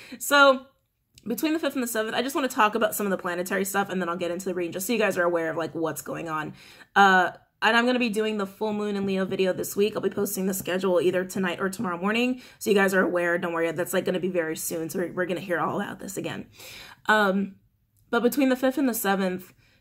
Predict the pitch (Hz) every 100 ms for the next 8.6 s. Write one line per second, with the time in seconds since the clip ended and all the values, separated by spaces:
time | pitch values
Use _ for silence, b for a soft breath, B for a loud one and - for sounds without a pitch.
0 | _ 208 208 226 220 220 202 - - 196
1 | 190 - - 269 262 277 277 285 294 285
2 | 294 - 302 311 339 370 - _ _ _
3 | _ _ b b 220 190 233 220 202 -
4 | 202 208 202 196 - - 214 202 - 226
5 | 220 214 208 196 208 190 - 202 196 190
6 | 208 254 - 202 190 175 165 175 165 160
7 | - 180 170 143 175 180 175 160 - -
8 | 170 165 160 156 156 185